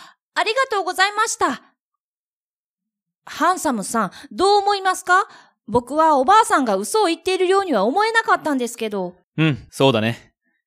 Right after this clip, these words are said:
Speaker 2: 一つの重要な証言として記憶しておこう。
Speaker 1: そして、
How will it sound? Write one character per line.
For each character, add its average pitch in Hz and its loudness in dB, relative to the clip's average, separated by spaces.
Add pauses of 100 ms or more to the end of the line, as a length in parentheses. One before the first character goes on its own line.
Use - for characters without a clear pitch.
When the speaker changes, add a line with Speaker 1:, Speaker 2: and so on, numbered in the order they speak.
(120)
Speaker 2:
一 247 -2
つ 226 -4
の 143 2
重 123 0
要 190 4
な 190 0
証 196 0
言 202 0
と 110 -8
し - -14
て 95 -12
記 - -6
憶 131 -4
し 143 -8
て 160 0
お 151 0
こ 135 -4 (420)
う。 285 -10
Speaker 1:
そ 403 -2
し - -6
て、 302 -2